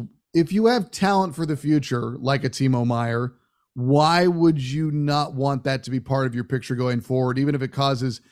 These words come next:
investment? He still has a lot of good years going forward, and he's having an excellent year right now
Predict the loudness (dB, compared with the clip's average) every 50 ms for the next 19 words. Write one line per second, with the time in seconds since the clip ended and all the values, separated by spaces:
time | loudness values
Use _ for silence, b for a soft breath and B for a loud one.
0 | b b b -4 -2 -2 0 2 2 2 2 2 0 -2 -2 -2 -2 -6 b b
1 | b b _ -4 -4 -4 0 2 2 4 4 4 4 2 2 2 2 2 2 0
2 | 0 -2 0 0 0 0 0 0 0 0 0 0 0 0 -2 -2 -4 -4 -2 -2
3 | -2 -2 -4 -4 -6 -4 -4 -4 -2 -2 -2 -4 -4 -4 -6 -6 -8 -8 -8 -6
4 | -4 -4 -4 -2 0 2 2 2 2 2 2 0 0 -2 -2 0 0 -2 -2 -4